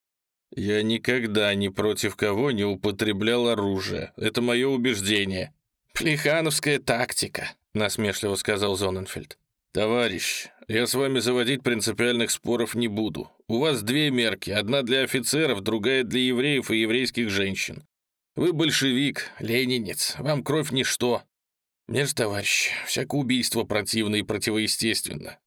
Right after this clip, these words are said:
и поэтому оставим этот разговор. Первое — казнь, может быть, жестокая и несправедливая, но казнь — месть народа.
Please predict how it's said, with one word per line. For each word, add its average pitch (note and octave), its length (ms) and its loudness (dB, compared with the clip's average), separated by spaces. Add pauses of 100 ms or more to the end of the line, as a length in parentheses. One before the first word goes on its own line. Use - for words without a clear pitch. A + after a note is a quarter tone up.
(120)
и - 40 -14
поэтому C3 300 -2
оставим C3 380 0
этот - 180 -8
разговор. G2 480 -4 (340)
Первое — - 640 0 (120)
казнь, C3+ 640 0 (220)
может E3+ 260 0
быть, E3 160 0
жестокая D3 600 0
и A#2+ 40 2
несправедливая, D#3 840 0
но G#3+ 260 0
казнь — A#2+ 640 2
месть B2 440 0
народа. A#2 580 0